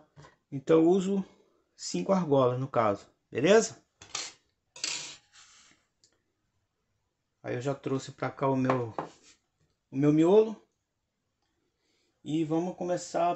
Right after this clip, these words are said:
pelo miolo. Já, já, já tá na marcaçãozinha aqui de miolo mesmo. Então, beleza. Depois a gente faz a furação da capa, ó. Né? Tem aqui o local pra, pra gente colocar o aerô, tá? O aerô, pra quem não sabe, né, gente? Pra quem não trabalha com isso,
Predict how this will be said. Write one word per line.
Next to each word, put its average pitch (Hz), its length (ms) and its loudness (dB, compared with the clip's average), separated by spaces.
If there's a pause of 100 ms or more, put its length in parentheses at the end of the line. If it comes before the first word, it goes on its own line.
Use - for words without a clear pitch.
(160)
pelo 185 200 -6
miolo. 151 360 0
Já, 143 180 -2
já, 147 380 -4
já 143 180 0
tá 156 140 -2
na 147 80 2
marcaçãozinha 139 760 -4
aqui 135 160 -10
de 135 140 -4
miolo 135 340 2
mesmo. 147 380 -4
Então, 151 260 -8
beleza. 151 480 -2 (680)
Depois 156 320 0
a 180 40 -4
gente 208 120 -8
faz 175 160 0
a 175 80 0
furação 175 480 -2
da 190 100 -4
capa, 127 500 -2
ó. 139 280 -2 (1500)
Né? 143 300 0 (400)
Tem 135 220 0
aqui 135 240 -2
o 135 100 4
local 135 380 2
pra, 127 340 -2
pra 123 180 -2
gente 120 200 -6
colocar 131 360 -2
o 131 60 2
aerô, 151 380 6 (440)
tá? 143 320 4 (540)
O 156 80 6
aerô, 196 320 10
pra 185 160 0
quem 175 160 0
não 156 300 4
sabe, 165 400 6
né, 151 160 4
gente? 117 160 -6
Pra - 100 -10
quem 135 140 0
não 131 80 -2
trabalha 135 320 2
com 123 120 -2
isso, 185 400 -2